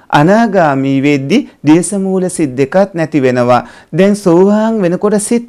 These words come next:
පහක් ඒ චිත්ත සන්තතිය නැති වෙනවා. අනාගාමී වෙනකොට තවත් සිත් දෙකක් නැති වෙනවා. එතෙන්දි කාමරාග පටිග දෙක සම්පූර්ණයෙන්ම විනාශ වෙලා යනවා. දැන් කාමයේ ඇති වෙන්න එපා, කාමයේ ඇති වෙන්න එපා කියලා හිතුවට,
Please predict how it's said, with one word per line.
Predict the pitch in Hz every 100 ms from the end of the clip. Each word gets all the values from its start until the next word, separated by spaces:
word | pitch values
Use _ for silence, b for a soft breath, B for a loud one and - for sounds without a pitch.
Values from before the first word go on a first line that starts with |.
| -
පහක් | 196 214 240 -
ඒ | 208
චිත්ත | 202 170 196
සන්තතිය | 185 196 165 208 220 226
නැති | 170 160 147
වෙනවා. | 135 127 123 127 B B -
අනාගාමී | 147 175 220 240 226 202 175 165
වෙනකොට | 156 156 185 214
තවත් | 170 202 233
සිත් | 240 214 160
දෙකක් | 156 156 147
නැති | 143 127 156
වෙනවා. | 160 160 175 220 B B
එතෙන්දි | 151 165 170 180
කාමරාග | 202 151 131 151 185 196 190 185
පටිග | - 151 160 160
දෙක | 165 -
සම්පූර්ණයෙන්ම | 233 170 151 156 185 185 202 220 254
විනාශ | 233 202 185 175 135
වෙලා | 160 208 185
යනවා. | 143 131 127 117 B B 143
දැන් | 147 143 127 B -
කාමයේ | 151 143 147 156 160
ඇති | 127 147
වෙන්න | 151 156
එපා, | 156 151 156 151
කාමයේ | 151 139 139 160
ඇති | 135 -
වෙන්න | 143 151 165
එපා | 135 135 131
කියලා | 131 160 156
හිතුවට, | 165 190 165 123